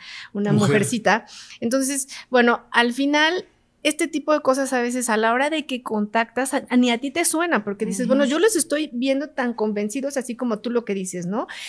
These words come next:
Speaker 1: Que la niña recibía tantos mensajes que llegó con esta frase y capturó exactamente la
Speaker 2: Atención.
Speaker 1: la atención,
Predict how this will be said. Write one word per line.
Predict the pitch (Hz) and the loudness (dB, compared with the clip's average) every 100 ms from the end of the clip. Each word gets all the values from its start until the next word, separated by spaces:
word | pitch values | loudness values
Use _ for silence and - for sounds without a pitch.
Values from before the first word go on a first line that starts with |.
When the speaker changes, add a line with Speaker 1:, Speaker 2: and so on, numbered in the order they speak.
| - - | -14 -2
Speaker 1:
Que | 247 220 - - | 4 4 2 -6
la | 220 247 | 2 4
niña | 269 285 311 | 4 2 2
recibía | 285 240 240 247 | 2 2 2 0
tantos | 247 269 269 | 0 -2 -2
mensajes | 262 226 226 220 226 269 - - | -4 -2 -2 -4 -6 -8 -12 -6
que | - 214 | 2 2
llegó | 220 220 233 240 | 6 4 4 2
con | 269 | 2
esta | 262 262 | 2 -2
frase | 247 226 214 233 226 - | 0 2 2 0 -2 -8
y | 226 | -6
capturó | - 190 - 214 214 247 | -2 -4 -2 0 4 4
exactamente | 349 233 214 220 220 208 185 202 202 | 4 0 -2 -2 -2 -2 -4 -4 -4
la | 208 185 175 180 175 170 _ | -4 -4 -2 0 -2 -4 _
Speaker 2:
Atención. | - 123 139 123 | -8 -2 0 6
Speaker 1:
la | 208 | 6
atención, | 127 202 196 269 277 240 | 6 2 2 6 6 6